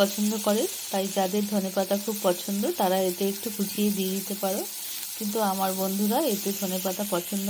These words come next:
নয়, তাহলে শুটকি যে সুন্দর গন্ধটাই নষ্ট হয়ে যাবে, তাই আমি আর দিলাম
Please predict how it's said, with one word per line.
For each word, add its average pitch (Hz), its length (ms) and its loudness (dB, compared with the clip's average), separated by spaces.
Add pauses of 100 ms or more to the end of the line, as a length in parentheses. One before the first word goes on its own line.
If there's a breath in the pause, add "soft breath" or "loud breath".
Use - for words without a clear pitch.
(100)
নয়, 370 220 0
তাহলে 202 240 0 (120)
শুটকি 208 340 -6 (460 loud breath)
যে 208 100 0 (100)
সুন্দর 202 300 2 (100)
গন্ধটাই 214 480 2 (100)
নষ্ট 208 220 0 (100)
হয়ে 175 160 2
যাবে, 175 240 -2
তাই 196 140 2 (100)
আমি 196 140 0 (100)
আর 359 60 -2 (120)
দিলাম 170 260 2